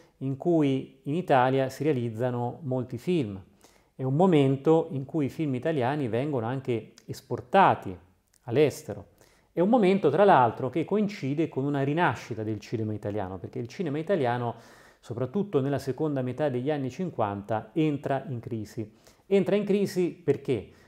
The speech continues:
Da un lato per lo sviluppo della televisione. La televisione è la novità tecnologica del momento e quindi la televisione inizia a erodere pubblico al cinema. La televisione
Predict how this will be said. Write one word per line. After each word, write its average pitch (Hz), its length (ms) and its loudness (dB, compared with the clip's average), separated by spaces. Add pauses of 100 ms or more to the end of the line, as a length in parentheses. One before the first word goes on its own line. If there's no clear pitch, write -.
Da 113 140 -6
un 127 120 2
lato 190 640 4
per 135 120 -2
lo 131 120 2
sviluppo 147 440 2
della 127 200 2
televisione. 117 800 -4 (240)
La 95 100 -14
televisione 143 640 -4
è 139 100 -8
la 127 100 -2
novità 131 500 0
tecnologica 139 760 -2
del 135 120 -2
momento 139 680 -6 (340)
e 123 100 -10
quindi 170 260 -2
la 143 120 4
televisione 147 680 0
inizia 127 720 -4 (220)
a 123 160 -4
erodere 139 480 6
pubblico 110 640 -6 (720)
al 117 480 -2
cinema. 117 440 -2
La 95 100 -8
televisione 120 580 0